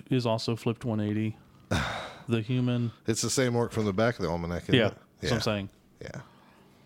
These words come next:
Speaker 2: Yeah.
Speaker 1: Um, the human's the same.
Speaker 2: They're getting a lot of use out of that artwork, huh?
Speaker 1: They really are.
Speaker 2: <laughs>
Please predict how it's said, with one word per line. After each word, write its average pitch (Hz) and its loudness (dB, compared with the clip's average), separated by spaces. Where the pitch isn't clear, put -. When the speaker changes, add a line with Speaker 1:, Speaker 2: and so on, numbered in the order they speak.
Speaker 2:
Yeah. 104 2
Speaker 1:
Um, 98 -2
the 131 0
human's 110 0
the 107 -4
same. 98 -2
Speaker 2:
They're 101 2
getting 135 0
a 123 0
lot 120 2
of 113 -2
use 131 0
out 95 0
of 87 -2
that 92 0
artwork, 82 -4
huh? 82 -6
Speaker 1:
They 104 -4
really 143 0
are. 135 2
Speaker 2:
<laughs> - -14